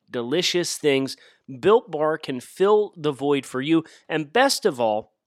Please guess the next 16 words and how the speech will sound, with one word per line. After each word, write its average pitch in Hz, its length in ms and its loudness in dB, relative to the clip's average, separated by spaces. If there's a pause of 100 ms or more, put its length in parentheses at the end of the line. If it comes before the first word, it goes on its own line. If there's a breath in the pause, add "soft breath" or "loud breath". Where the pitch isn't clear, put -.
(420)
Built 220 220 4
Bar 190 200 6
doesn't 156 380 0
just 131 420 -4
taste 226 400 2
good, 120 300 -2
it 202 220 2
blows 185 440 2
the 165 100 -2
nutritional 147 680 -2
facts 123 400 0
of 120 120 -8
your 131 100 -8
typical 180 480 -4
protein 123 580 -2
bar 101 300 -6